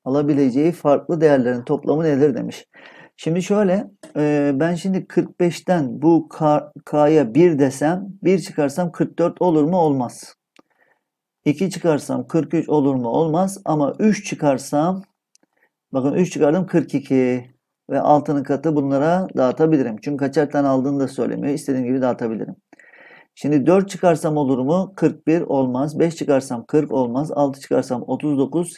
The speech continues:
Yedi çıkarsam, e, kaç yapıyor? Otuz sekiz. Sekiz çıkarsam otuz yedi.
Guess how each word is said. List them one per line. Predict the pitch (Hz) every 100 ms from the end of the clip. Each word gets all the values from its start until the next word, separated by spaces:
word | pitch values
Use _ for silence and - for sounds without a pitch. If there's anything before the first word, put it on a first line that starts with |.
| -
Yedi | 131 143 175
çıkarsam, | 185 - 180 - - 143 165 185 _ _ _ _ _ _ _ _ _ _
e, | 143 127 123
kaç | 156 151 151
yapıyor? | 135 131 131 156 180 - _ - _ _ _ -
Otuz | 139 180 165
sekiz. | - 139 135 135 151 160 - - - - _ _ _ _ _ _ _ _ _
Sekiz | - 143 135 185 180 -
çıkarsam | 151 156 139 - - 135 160 - _ _ _ _
otuz | 123 127 127 160 123
yedi. | 113 123 107 135 165 185